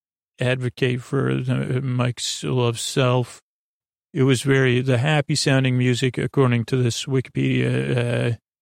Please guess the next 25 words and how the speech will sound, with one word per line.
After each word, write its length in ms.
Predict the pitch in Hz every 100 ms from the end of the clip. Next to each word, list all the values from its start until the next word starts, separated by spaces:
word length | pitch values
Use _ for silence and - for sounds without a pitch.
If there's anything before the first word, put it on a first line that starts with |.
| _
was 200 | 135 117
influential 640 | 131 120 135 127 - 127 117
in, 180 | 113 117
uh, 280 | 117 120
future 400 | 120 147 135 143
pop, 320 | 127 143 127 123 -
power 300 | 147 131 127
pop. 460 | - 131 123 131 - _ _ _ _ _ -
Uh, 180 | 127 123 -
Tony 360 | 170 160 147
Asher 880 | 135 139 - 151 131 123 120 156 147
credits 380 | - 160 151 -
the 100 | 139
idea 300 | 131 123 139
of 80 | 127
the 60 | 117
song 320 | - 123 123
to 60 |
Brian 540 | 123 131 123 120 123 151
Wilson. 540 | 127 127 120 135 120
The 80 | 135
innocence 500 | 147 160 - 160 -
of 80 | 143
the 60 |
situation, 1120 | 120 143 123 143 127 123 - 127 120 123 127